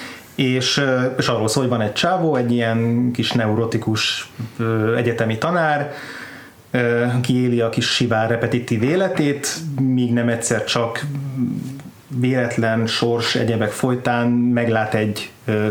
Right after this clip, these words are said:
tékás filmben, meglátja saját magát. De úgy, hogy tudja, hogy az nem lehető egy filmben, egy ilyen huszadrangú színész, a harmadik számú portást játszó színészt.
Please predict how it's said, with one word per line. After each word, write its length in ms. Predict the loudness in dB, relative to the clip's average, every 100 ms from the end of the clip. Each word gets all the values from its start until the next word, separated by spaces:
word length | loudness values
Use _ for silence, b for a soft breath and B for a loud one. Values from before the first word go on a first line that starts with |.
| 0
tékás 420 | -2 0 -2 0
filmben, 540 | 0 2 2 2 2
meglátja 440 | 2 2 2 0 0
saját 380 | 0 0 0
magát. 460 | -2 0 -2 -4 -10 B B B B B
De 140 | 0
úgy, 120 | 2 0
hogy 140 | 0
tudja, 240 | 0 2
hogy 120 | 2 2
az 100 | 2
nem 160 | 2
lehető 480 | 2 0 0 -2 -4 -4
egy 140 | -6
filmben, 520 | 0 0 2 0 0
egy 160 | 0 0
ilyen 300 | 0 0 -2 -6 -4
huszadrangú 480 | -4 0 0 0 0
színész, 680 | -2 0 0 0 -2 -6 B B B B B B B B -14 -12 -12 -4
a 60 |
harmadik 500 | -2 0 0 0 0
számú 200 | 0 -2 -2
portást 480 | -2 -2 -2 -4 -2
játszó 360 | -2 -2 -4 -4
színészt. 520 | -4 -2 -2 -4